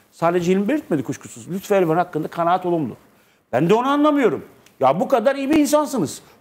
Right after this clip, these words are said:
Bu kadar vazifeye düşkünsünüz. E, bu kadar belli ki hakkınızda olumlu kanaat var. Haysiyet sahibi bir insansınız. E, niye oturuyorsunuz kardeşim o zaman orada?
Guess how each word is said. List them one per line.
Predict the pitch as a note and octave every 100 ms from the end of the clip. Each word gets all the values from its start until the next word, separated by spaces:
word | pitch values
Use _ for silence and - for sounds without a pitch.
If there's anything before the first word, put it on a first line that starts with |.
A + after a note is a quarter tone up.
| -
Bu |
kadar | A#3 B3 C4+
vazifeye | A#3+ B3 A#3 A3+ C#4
düşkünsünüz. | C#4+ - D4+ C#4+ D#3+ - - - F3
E, | G3
bu | C#4+
kadar | C#4+ B3+ A#3 - - C4+
belli | E4 D4 -
ki | G#3+ - -
hakkınızda | C#4 C#4 B3+ A#3 B3
olumlu | B3 B3+
kanaat | A#3 A3+ A#3+ B3 F#3
var. | G3 - - -
Haysiyet | D4 C#4+ D#4
sahibi | - B3 G#3
bir | G#3+
insansınız. | F#3 F3+ B2
E, | D3+ D3+
niye | D#4
oturuyorsunuz | F4 F4 C#4 F#3+ E3+
kardeşim | A3 A#3 F3+
o | D#3+
zaman | B2+
orada? | G2+